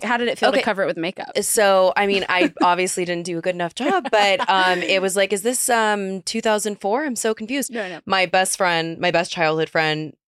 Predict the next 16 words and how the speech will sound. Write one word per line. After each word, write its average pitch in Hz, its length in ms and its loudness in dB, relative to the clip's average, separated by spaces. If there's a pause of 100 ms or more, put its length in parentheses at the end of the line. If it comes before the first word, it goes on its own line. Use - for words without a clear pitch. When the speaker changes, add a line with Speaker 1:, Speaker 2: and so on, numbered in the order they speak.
Speaker 2:
so 160 320 0
she's 156 280 -4
known 165 200 2
me 156 120 0
since 156 320 -4
the 160 80 -4
hickey 156 280 -6
stage 143 320 -2
when 156 60 -8
we 151 100 -4
were, 147 80 -2
like, 147 200 -4
thirteen, 151 480 -4
twelve 156 180 -4
or 151 80 -2
thirteen, 147 400 -4